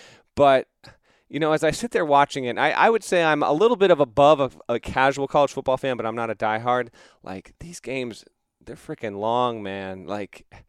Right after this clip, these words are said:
do you agree with that or no? I, I feel like college football games taking four hours. It's not a new thing, but so, like, I had to struggle to get to the end of that Purdue Northwestern game. Do you think that that's an actual problem facing the sport, or is it maybe a little overblown?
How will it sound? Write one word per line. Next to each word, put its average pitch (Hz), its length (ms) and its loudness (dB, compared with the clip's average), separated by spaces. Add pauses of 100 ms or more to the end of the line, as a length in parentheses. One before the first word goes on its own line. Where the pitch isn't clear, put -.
(380)
do 127 80 -10
you 208 160 -4
agree 165 260 0
with 196 140 0
that 190 200 4
or 151 60 0
no? 139 160 0
I, 139 300 0
I - 20 0
feel 233 260 -4
like 160 360 -2
college 214 320 -8
football 175 240 -2
games 127 180 -4
taking 135 260 -6
four 143 220 0
hours. 120 180 4
It's 156 140 -6
not 196 160 0
a 135 60 -2
new 135 200 -2
thing, 208 380 -4 (420)
but 131 140 -4
so, - 240 -2
like, 135 320 0 (340)
I 127 60 -8
had 196 200 -2
to 127 40 -8
struggle 151 380 0
to 110 80 -10
get 113 100 -6
to 107 80 -16
the 110 100 -8
end 113 120 -6
of 104 80 -6
that 107 160 -4 (160)
Purdue 117 260 -10
Northwestern 98 640 -10
game. 69 320 -20
Do 123 80 -10
you 156 80 -4
think 208 240 -4
that 170 140 -2
that's 147 180 0
an 147 80 -8
actual 131 420 -2
problem 123 320 0
facing 117 340 -6
the 104 40 -10
sport, 117 340 -4
or 110 80 -4
is 101 140 -8
it - 60 -14
maybe 101 240 -6
a 92 40 -10
little 90 200 -10
overblown? 80 460 -14